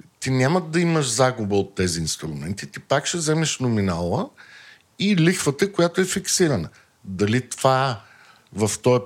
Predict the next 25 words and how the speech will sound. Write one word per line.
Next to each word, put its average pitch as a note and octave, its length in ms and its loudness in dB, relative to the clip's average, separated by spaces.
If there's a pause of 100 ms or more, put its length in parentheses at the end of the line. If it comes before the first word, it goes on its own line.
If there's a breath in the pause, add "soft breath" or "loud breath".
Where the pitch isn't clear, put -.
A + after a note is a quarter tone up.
период B2 340 0
ще - 200 -2
има B2 180 0
други A#2+ 340 -2
инструменти A#2 640 0
с - 100 -6
по-висока A2+ 600 -2
лихва, A2 400 -2
с - 60 -4
същия G#2+ 520 -2
риск, D3 320 -4
е E3+ 40 -8
съвсем - 440 -2
друга E3+ 240 0
тема. G#2+ 360 -4 (880 loud breath)
И D3 100 2
е C3+ 140 0
позволено B2+ 640 2
банките E3+ 540 0
тези E3+ 240 2
инструменти C#3 600 0
да D#3+ 60 0
ги D#3 160 -6
класифицират C3+ 800 -4
като E3+ 640 -4